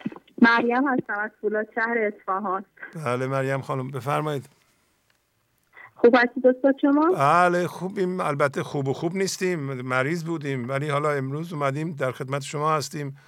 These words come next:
Speaker 2: انشالله به همین ترتیب حال ما خوب باشه و، اه، یک کمی باید مواظب خودم باشم. من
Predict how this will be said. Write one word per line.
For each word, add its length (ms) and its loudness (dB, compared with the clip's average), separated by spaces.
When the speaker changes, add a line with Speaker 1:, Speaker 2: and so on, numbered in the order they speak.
Speaker 2:
انشالله 400 2
به 120 2
همین 240 0
ترتیب 380 -2
حال 240 -2
ما 180 0
خوب 260 -10
باشه 500 0
و، 40 0
اه، 640 0
یک 160 -8
کمی 240 -2
باید 220 2
مواظب 440 2
خودم 400 -2
باشم. 460 2
من 380 -4